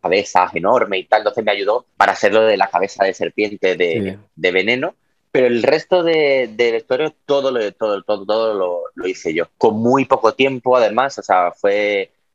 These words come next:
Speaker 1: estuve durmiendo una media de tres horas al día durante la preparación del programa, porque, claro, trabajaba por
Speaker 2: Claro.
Speaker 1: el día o por la tarde y el resto del tiempo era cosiendo. Mi dormitorio,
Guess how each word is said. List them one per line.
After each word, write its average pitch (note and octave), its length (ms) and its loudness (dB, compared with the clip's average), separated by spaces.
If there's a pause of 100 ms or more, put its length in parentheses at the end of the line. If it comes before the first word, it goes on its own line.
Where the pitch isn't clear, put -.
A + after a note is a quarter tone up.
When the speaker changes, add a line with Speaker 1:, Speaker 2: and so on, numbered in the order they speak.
(120)
Speaker 1:
estuve A#2 340 -2
durmiendo B2 600 0
una A#2+ 180 0
media A#2 420 -2
de G#2+ 140 -2
tres - 360 -6
horas G#2+ 460 0
al F#2+ 240 -4
día G#2 220 -2
durante F2 720 -4
la F2+ 120 -2
preparación F#2 500 -4
del F#2 160 -2
programa, G2 280 0
porque, G2 160 0
claro, G2 180 0
trabajaba E2+ 500 0
por A2 120 0
Speaker 2:
Claro. G2+ 180 0
Speaker 1:
el A#2 80 -4
día B2 180 2
o A2 60 -4
por A2 120 -2
la G2+ 120 -2
tarde B2+ 400 -4 (360)
y B2 120 -2
el A#2 60 -4
resto A#2 240 0
del A2+ 120 0
tiempo A#2 280 -2
era G#2+ 160 0
cosiendo. C#3 760 -4
Mi G#2+ 140 -6
dormitorio, G#2+ 760 0